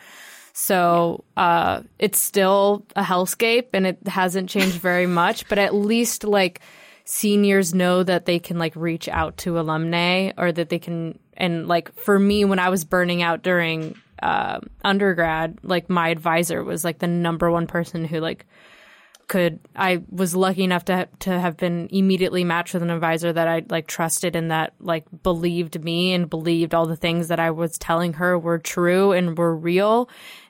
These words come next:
And that was, like, one of the biggest blessings I could have ev-, ever asked for in, in an undergrad experience, is to just have someone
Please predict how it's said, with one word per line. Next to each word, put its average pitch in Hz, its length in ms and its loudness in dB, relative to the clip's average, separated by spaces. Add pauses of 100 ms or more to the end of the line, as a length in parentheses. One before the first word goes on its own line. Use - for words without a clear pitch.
And 175 360 0
that 151 140 0
was, 175 180 -2
like, 160 220 -2
one 175 120 -2
of 160 80 -4
the 160 120 -4 (1400)
biggest 196 420 0
blessings 185 520 0
I 170 100 0
could 175 120 -6
have 170 100 -2
ev-, 170 240 -4
ever 180 280 0
asked 165 320 0
for 147 260 -4
in, 165 320 -6
in 175 160 -4
an 170 120 -2
undergrad 165 400 -2
experience, 170 440 -4
is 160 140 -12
to 160 60 -10
just 165 200 -6
have 165 260 -2
someone 175 480 -2